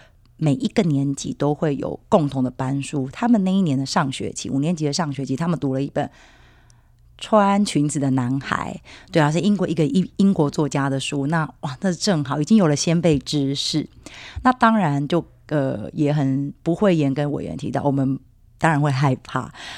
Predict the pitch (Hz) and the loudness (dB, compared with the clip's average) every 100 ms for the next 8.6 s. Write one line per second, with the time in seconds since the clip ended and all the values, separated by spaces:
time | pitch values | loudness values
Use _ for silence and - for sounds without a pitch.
0 | - - 170 165 151 - 156 143 139 147 | -8 -2 0 0 -2 0 2 2 0 -2
1 | 143 175 175 175 160 165 156 151 139 147 | 0 0 0 0 0 0 0 0 0 -2
2 | 139 151 120 127 139 131 151 139 135 139 | -4 -4 -4 -4 -2 -2 -2 -4 -4 -4
3 | 127 - - - - 135 - - - - | -6 -6 -8 -10 -8 -8 -8 -14 -14 -2
4 | 202 214 156 170 147 - 180 160 147 147 | 0 2 2 2 2 -2 -2 -2 -2 -4
5 | 135 131 135 - 143 - - - 135 123 | -6 -6 -6 -4 -6 -6 -10 -6 -2 -2
6 | 139 - 131 101 - - - - 123 - | -2 -6 -6 -8 -10 -10 -12 -8 -8 -8
7 | - - - - 214 147 143 180 175 180 | -14 -18 -14 0 2 2 2 0 2 2
8 | 175 165 151 147 160 143 | 2 0 -2 -4 -2 -2